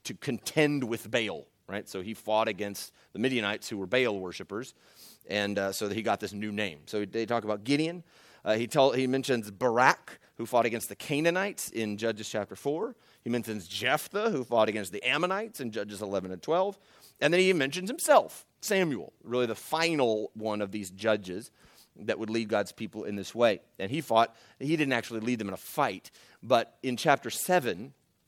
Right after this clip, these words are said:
if you'll recall, they were gathered together and praying and offering sacrifice, and the,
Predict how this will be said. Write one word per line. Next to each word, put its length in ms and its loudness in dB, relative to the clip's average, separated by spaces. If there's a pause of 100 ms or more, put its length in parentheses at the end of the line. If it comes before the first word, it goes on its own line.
(380)
if 140 -8
you'll 160 -4
recall, 360 -4
they 120 -2
were 120 -6
gathered 480 2
together 500 0
and 360 -10
praying 560 -2
and 80 -2
offering 240 0
sacrifice, 640 -2 (320)
and 300 -2
the, 260 -4